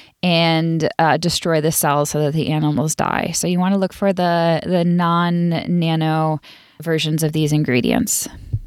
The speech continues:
Now, a problem with these sunscreens, we call these sunscreens mineral sunscreens, is that traditionally they've been really thick and white and pasty.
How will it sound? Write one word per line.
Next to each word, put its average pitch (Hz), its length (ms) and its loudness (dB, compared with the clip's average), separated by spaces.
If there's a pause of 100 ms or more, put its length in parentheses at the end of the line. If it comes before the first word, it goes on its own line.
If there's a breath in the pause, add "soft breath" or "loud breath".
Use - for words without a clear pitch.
(720 loud breath)
Now, 233 120 6
a 226 40 4
problem 277 500 4
with 214 140 4
these 185 200 2
sunscreens, 156 680 -2
we 185 100 0
call 185 140 0
these 170 180 2
sunscreens 165 400 0
mineral 165 400 0
sunscreens, 143 880 -2
is 156 400 0 (380 loud breath)
that 160 560 2
traditionally 240 600 2
they've 208 140 2
been 180 200 0
really 170 200 -2
thick 185 540 0
and 170 160 2
white 156 240 2
and 165 100 0
pasty. - 600 -2